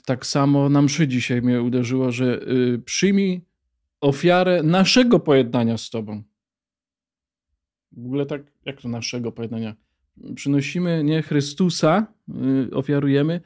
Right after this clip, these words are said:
jako naszą ofiarę pojednania z Tobą. Ale możliwą dlatego, że <laughs> najpierw Bóg, nie,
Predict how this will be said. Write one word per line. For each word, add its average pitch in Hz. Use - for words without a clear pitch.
jako 156
naszą 175
ofiarę 143
pojednania 156
z -
Tobą. 120
Ale 135
możliwą 165
dlatego, 160
że 175
<laughs> -
najpierw 151
Bóg, 190
nie, 143